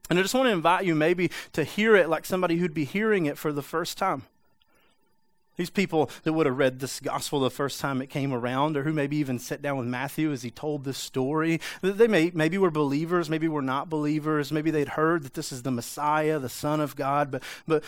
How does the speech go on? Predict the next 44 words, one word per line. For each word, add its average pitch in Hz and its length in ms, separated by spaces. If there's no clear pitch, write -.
man, 175 220
what 208 120
we 196 100
wanna 175 220
know 202 200
is, - 100
like, 151 120
how 214 260
did 240 120
he 185 100
get 143 280
here? 131 240
Like, 156 220
it's 214 260
awesome 185 460
if 143 100
Jesus 156 360
just 151 240
lightning 151 420
bolted 156 380
down 143 260
here 165 220
at 151 100
thirty-three 139 480
and 143 80
a 139 60
half 139 200
years 139 220
old 143 240
and 127 80
did 135 160
some 135 160
really 139 180
cool 139 220
stuff 190 460
and 131 120
went 143 180
up 139 160
to 123 80
heaven. 196 300
But 131 120
man, 165 200
it's 175 200
an, 151 100